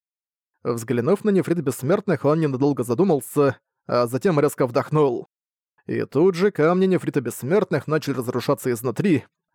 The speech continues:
отдавая свою энергию, и это разрушение тут же начало расползаться, поражая другие части камней. Нефрит бессмертных разрушался в великом множестве,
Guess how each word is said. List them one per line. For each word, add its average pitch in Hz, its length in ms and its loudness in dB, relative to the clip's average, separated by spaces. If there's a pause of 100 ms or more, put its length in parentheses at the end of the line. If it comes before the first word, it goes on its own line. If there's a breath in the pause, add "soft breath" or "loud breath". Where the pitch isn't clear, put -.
(100)
отдавая 127 520 2
свою 123 320 -2
энергию, 139 540 2 (400)
и 127 120 -2
это 160 340 2
разрушение 135 640 0
тут 254 240 -2
же 139 100 0
начало 139 280 -2
расползаться, 127 840 0 (240)
поражая 135 420 2
другие 143 380 0
части 139 260 -2
камней. 123 640 0 (480)
Нефрит 120 480 -2
бессмертных 139 640 -2
разрушался 135 580 -2
в - 20 -12
великом 131 320 0
множестве, 139 600 0